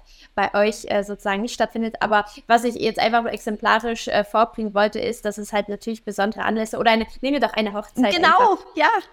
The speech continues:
Speaker 1: Wobei selbst Hochzeiten finden ja inzwischen sehr, sehr, ähm, unterschiedlich statt. Ja, es gibt so diese typischen klassischen, mit, wo Anzugzwang ist und dann gibt's auch welche, wo alle barfuß kommen sollen und so leger wie möglich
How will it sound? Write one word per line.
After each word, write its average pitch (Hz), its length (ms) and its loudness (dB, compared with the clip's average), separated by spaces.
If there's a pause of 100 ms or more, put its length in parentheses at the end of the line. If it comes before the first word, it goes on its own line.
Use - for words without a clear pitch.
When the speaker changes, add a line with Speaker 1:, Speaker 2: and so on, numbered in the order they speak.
(120)
Speaker 1:
Wobei 277 320 6
selbst 269 340 0
Hochzeiten 247 640 0 (220)
finden 277 340 -2
ja 247 180 6
inzwischen 247 720 -4 (120)
sehr, 262 420 0
sehr, 233 640 2
ähm, 214 440 0 (140)
unterschiedlich 254 680 -4
statt. 226 200 0
Ja, 254 160 6
es 220 140 -10
gibt 262 160 -4
so 269 80 -2
diese 226 320 -6
typischen 269 580 -4
klassischen, 247 640 -2
mit, 233 140 -4 (240)
wo 220 120 -2
Anzugzwang 277 840 0
ist 262 220 -2
und 220 120 -6
dann 233 160 4
gibt's - 180 -8
auch - 160 -2
welche, 240 320 -2
wo 208 80 -6
alle 220 240 0
barfuß 294 640 0
kommen 277 440 -2
sollen 277 420 2
und 226 200 -6
so 233 100 -4
leger 226 560 0
wie 233 80 -6
möglich 302 560 -6